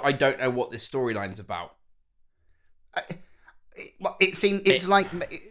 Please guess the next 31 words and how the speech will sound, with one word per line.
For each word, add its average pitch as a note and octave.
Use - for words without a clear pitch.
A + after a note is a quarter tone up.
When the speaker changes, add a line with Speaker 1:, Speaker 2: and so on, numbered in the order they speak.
Speaker 2:
whatever D#3+
he G#3+
does F3+
to D#3
try D3+
and D#3+
apologise D#3+
for C#3+
being C#3+
a C#3
bit F#3
racist, B2
it's C#3+
just -
being D3
made D3+
out C#3+
that C#3
he's D3
more F3+
racist D#3+
than D#3
he D3
is. B2
Like, G3+
what C4
a C4
w-, G3+
wasted G3
conversation. E3
Speaker 1:
Yeah. A2+